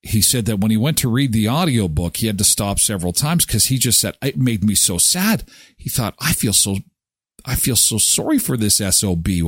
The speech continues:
Oh my God, this guy, his life's a mess. It's a complete disaster." Uh, 'cause then he realized that it was his life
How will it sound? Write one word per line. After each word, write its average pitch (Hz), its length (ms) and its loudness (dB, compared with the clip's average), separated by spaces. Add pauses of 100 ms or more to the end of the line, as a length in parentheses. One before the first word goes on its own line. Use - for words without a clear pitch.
Oh 226 140 0
my 254 180 2
God, 220 300 0
this 302 180 2
guy, 82 300 -2 (240)
his 403 240 0
life's 98 320 2
a 175 60 0
mess. 196 340 2
It's 160 160 0
a 190 60 0
complete 131 500 0
disaster." 131 680 -2 (500)
Uh, 117 280 0
'cause 123 180 0
then 135 140 2
he 135 120 2
realized 139 420 0
that 151 140 0
it 160 60 0
was 160 180 2
his 214 220 0
life - 460 -2